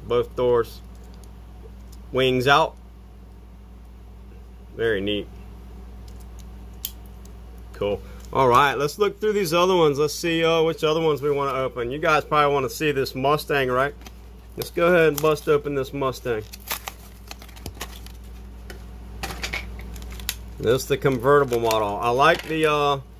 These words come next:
I like the sil-, I like the gold on these five spoke wheels.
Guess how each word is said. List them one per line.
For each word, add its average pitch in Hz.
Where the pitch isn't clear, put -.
I 101
like 147
the 170
sil-, 175
I 139
like 165
the 151
gold 156
on 131
these 135
five 151
spoke 160
wheels. 143